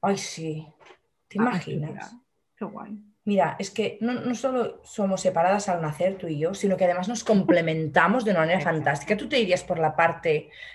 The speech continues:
Speaker 1: ¿no? científico-técnica y yo me
Speaker 2: Exacto.
Speaker 1: iría, mm, para las artes, no sé, gráficas, escénicas, literales, ¿no? Yo qué sé.
Speaker 2: Y la de proyectos que podríamos hacer juntas, Elena. Bueno, bueno, bueno.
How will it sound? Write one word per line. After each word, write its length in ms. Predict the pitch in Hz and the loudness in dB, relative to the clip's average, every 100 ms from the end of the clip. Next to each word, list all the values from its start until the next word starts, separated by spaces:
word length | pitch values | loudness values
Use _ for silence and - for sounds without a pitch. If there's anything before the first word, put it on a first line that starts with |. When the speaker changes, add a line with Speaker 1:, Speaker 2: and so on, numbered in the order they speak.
| - | -8
Speaker 1:
¿no? 160 | 180 196 | -2 0
científico-técnica 1120 | 202 185 185 170 196 196 202 269 269 311 - - - - | 0 -2 -2 -4 0 2 2 0 0 -2 -4 -14 -18 -2
y 100 | 208 | 2
yo 140 | 180 202 | 4 6
me 120 | 196 | 6
Speaker 2:
Exacto. 180 | 165 156 | 4 4
Speaker 1:
iría, 420 | 175 185 160 131 - - - - - - | 4 6 4 2 -2 -10 -12 -14 -14 -10
mm, 400 | 165 78 113 156 | -8 -8 -8 -2
para 240 | 180 170 | 0 2
las 200 | 165 - | 2 4
artes, 640 | 185 185 208 185 180 - 185 | 4 4 2 2 2 -4 -6
no 340 | 160 180 160 | -6 -4 -2
sé, 480 | - - 147 147 - | -2 -2 -4 -8 -2
gráficas, 580 | 180 180 - 196 175 175 | 0 0 0 0 0 0
escénicas, 1000 | 151 - 185 170 160 170 160 156 156 180 - 175 175 | -4 2 2 2 0 2 4 4 0 -6 -4 -4 -2
literales, 880 | 185 160 156 175 156 147 143 - - | 0 2 4 4 4 2 0 -4 -4
¿no? 180 | 147 170 | -2 0
Yo 140 | 165 - | 0 -4
qué 80 | - | -6
sé. 360 | - - - - _ _ _ - | -8 -8 -8 -14 _ _ _ 2
Speaker 2:
Y 60 | 208 | 6
la 120 | 247 | 6
de 100 | 254 | 6
proyectos 440 | 220 190 190 190 175 | 4 2 0 -2 -4
que 80 | |
podríamos 360 | 175 170 165 160 | -2 0 0 0
hacer 220 | 185 226 | -2 -2
juntas, 520 | 220 170 147 139 131 208 | -4 -6 -6 -6 -12 -12
Elena. 320 | 208 127 127 - | -10 -10 -12 -12
Bueno, 280 | 151 151 170 | -10 -8 -6
bueno, 240 | 160 143 135 | -8 -12 -12
bueno. 320 | 127 127 | -14 -14